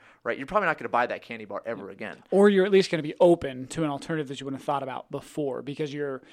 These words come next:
Speaker 2: your mindset has been shifted,
Speaker 1: Very
Speaker 2: it,
Speaker 1: good.
Speaker 2: you've been, you've been shaken up.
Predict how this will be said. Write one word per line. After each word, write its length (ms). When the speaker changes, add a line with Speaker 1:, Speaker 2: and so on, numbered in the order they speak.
Speaker 2:
your 160
mindset 420
has 120
been 140
shifted, 400
Speaker 1:
Very 120
Speaker 2:
it, 60
Speaker 1:
good. 140
Speaker 2:
you've 120
been, 220
you've 120
been 120
shaken 340
up. 160